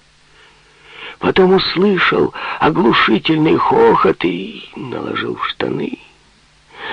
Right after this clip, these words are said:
Она скинула платье и кричит мне: «Вот твои голубки, вот твои голубки». Не знаю, как я оттуда ушёл, как нашёл лошадь.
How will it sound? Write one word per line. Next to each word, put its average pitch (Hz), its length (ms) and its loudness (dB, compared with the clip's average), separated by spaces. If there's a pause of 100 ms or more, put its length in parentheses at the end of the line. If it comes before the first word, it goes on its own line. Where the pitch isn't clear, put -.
(200)
Она 101 320 -2
скинула 98 420 0
платье 101 380 0
и 101 40 -10
кричит 98 440 -2
мне: 90 200 -2
«Вот 240 320 0 (200)
твои 104 300 2
голубки, 76 600 0
вот 240 280 0 (160)
твои 185 220 0
голубки». 165 560 -2 (400)
Не 98 140 -4
знаю, 131 420 2 (340)
как 185 340 2
я 160 200 2
оттуда 156 520 0
ушёл, 147 800 0 (920)
как 175 360 0
нашёл 175 640 0
лошадь. 143 920 -2